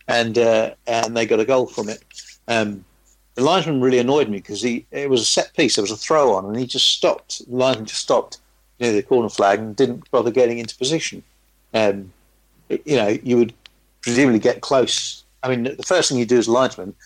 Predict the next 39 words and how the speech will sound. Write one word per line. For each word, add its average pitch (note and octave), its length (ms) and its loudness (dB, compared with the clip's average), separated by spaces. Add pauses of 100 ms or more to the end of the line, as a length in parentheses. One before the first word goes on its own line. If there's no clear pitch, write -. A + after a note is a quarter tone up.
(100)
'cause C3 140 0
you're C3+ 80 4
always A2 160 2
rushing A2+ 320 -2
up A2+ 100 -6
and A2+ 80 -10
down G2+ 180 0
the G2 40 -10
line G#2+ 300 -2
when A2 100 -8
there's G2+ 140 -6
a - 40 -4
set - 240 -4
piece, - 440 -2 (100)
you've A#2 120 -4
got B2 180 0
time C#3 320 0 (240)
and B2 80 -2
you A2+ 40 0
get C3+ 120 0
yourself A2+ 240 -4
into G#2 100 -12
position. C3+ 460 -8 (440)
And B2+ 60 -4
if A2+ 80 -2
he C#3 100 4
just - 180 0
got F#3+ 100 4
into B2 120 0
position, A#2 520 -4
he A#2 80 0
would A#2 80 2
have A2+ 100 0
just - 180 -4
seen B2 200 2
the A#2 80 -2
offside, A2 480 -2
but G#2+ 100 -2
he, G#2+ 100 -2